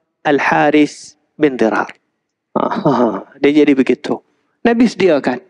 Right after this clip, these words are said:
Pasukan ni pula Nabi supaya segera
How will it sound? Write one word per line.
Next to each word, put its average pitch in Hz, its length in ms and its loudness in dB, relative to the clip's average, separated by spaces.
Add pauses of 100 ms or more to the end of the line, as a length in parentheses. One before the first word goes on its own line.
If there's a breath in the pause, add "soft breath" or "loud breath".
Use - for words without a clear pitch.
(1300)
Pasukan 302 640 2
ni 277 160 4
pula 262 400 2
Nabi 254 560 2 (640)
supaya - 560 2
segera 240 720 2